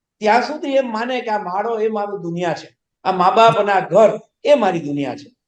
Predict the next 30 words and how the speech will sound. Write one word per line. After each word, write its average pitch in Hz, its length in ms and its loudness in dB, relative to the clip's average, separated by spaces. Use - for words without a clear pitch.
જ્યારે 214 360 4
એના 240 360 -4
મા 208 180 -4
બાપ 269 340 -2
એને 240 140 -4
ખરા 220 380 -2
અર્થમાં 285 340 0
ધક્કો 254 300 2
મારીને 240 340 -2
શાળાએ 190 380 0
મોકલે, 175 540 -4
પછી 311 300 2
શાળાની 233 380 0
જવાબદારી 185 600 2
છે 156 360 -4
કે 185 80 2
જ્યાં 196 320 2
એને 233 240 0
મોકલ્યો 202 440 4
છે 143 260 -4
ત્યાં 254 280 2
એને 254 320 -2
ફરીથી 233 420 -4
એના 220 200 -4
મા 170 180 -6
બાપ 254 360 2
જેવું 226 220 2
વાતાવરણ 220 560 -2
પૂરું 175 200 -6
પાડવું, 151 420 -4